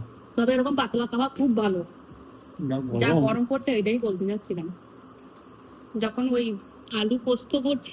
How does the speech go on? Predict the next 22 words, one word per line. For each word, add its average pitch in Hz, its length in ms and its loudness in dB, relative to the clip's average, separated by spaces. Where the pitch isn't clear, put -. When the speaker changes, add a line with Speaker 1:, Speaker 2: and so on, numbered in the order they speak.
Speaker 1:
আলু 247 220 2
আর 247 60 2
ঝিঙে 240 240 4
পোস্ত 262 260 -2
করছি, 277 320 -2
ঝোল 247 260 2
দেবো 403 160 8
না? 311 100 12
Speaker 2:
হুম, 190 120 10
Speaker 1:
ঝোল 131 400 6
Speaker 2:
ঝোল - 180 6
Speaker 1:
চাইলে 143 220 8
Speaker 2:
দাও, 381 100 8
Speaker 1:
না? 135 60 6
Speaker 2:
হ্যাঁ। 123 120 0
Speaker 1:
জ-, 202 280 2
ভাত 226 240 2
দেবো? 247 200 6
Speaker 2:
না, 156 160 6
ভাত 135 160 4
দেবো 120 340 2
না। 117 100 -2